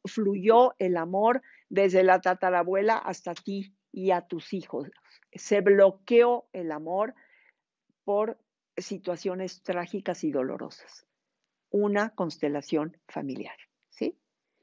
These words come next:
Que va de la mano con una sesión de terapia de contención posterior que se llama reconciliación con madre, en este caso, viva o muerta,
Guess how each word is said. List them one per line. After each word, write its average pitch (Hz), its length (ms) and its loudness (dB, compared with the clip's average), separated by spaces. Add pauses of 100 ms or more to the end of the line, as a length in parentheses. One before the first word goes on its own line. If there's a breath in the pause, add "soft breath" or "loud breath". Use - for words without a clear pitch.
(520 soft breath)
Que 226 120 8
va 233 160 10
de 233 120 6
la 214 140 2
mano 254 540 -4
con 226 240 -6
una 214 420 -4 (140)
sesión 233 640 -2
de 196 100 -2
terapia 185 440 -2
de 175 120 -6
contención 151 560 -8
posterior 175 640 -2
que - 100 -6
se 170 160 -4
llama 185 340 0 (320 soft breath)
reconciliación 202 1300 4 (260)
con 180 200 6
madre, 175 460 2
en 180 80 -6
este 160 260 -8
caso, 170 540 -6 (420)
viva 190 520 2
o 165 100 -4
muerta, 143 480 -6